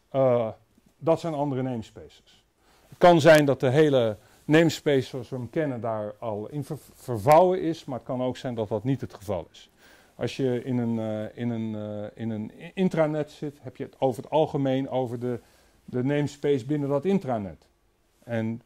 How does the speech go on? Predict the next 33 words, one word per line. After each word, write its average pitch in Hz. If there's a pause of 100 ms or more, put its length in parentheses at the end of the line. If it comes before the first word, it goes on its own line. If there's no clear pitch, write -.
(120)
wijs 131
je 139
dus 123
in 120
wezen 120
naar 110
een 104
ander, 104 (340)
andere 117
namespace 107
door 104
die 95
root 95
hints. 87 (300)
Belangrijk 202
is 185
dat 175
stukje -
configuratie. 127 (800)
Want 131
zometeen 180
ga 170
je 156
het 151
hebben 151
over 131
het 123
configureren 147
van, 127
eh, 117
van, 113
van 117
sleutels. 208